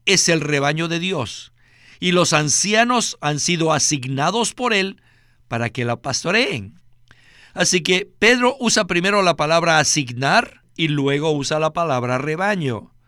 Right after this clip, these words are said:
Acerca del cuidado que deben tener el pastoreo, las iglesias han sido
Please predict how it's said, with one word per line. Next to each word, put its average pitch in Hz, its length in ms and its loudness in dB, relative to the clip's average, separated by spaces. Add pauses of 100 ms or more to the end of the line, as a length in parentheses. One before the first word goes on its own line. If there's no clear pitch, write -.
(600)
Acerca 180 500 0
del 160 220 2
cuidado 151 500 2
que 156 140 0
deben 160 260 0
tener 156 460 0
el 160 120 0
pastoreo, 156 880 -2 (640)
las 151 320 -2
iglesias 170 560 2
han 170 160 0
sido 175 400 0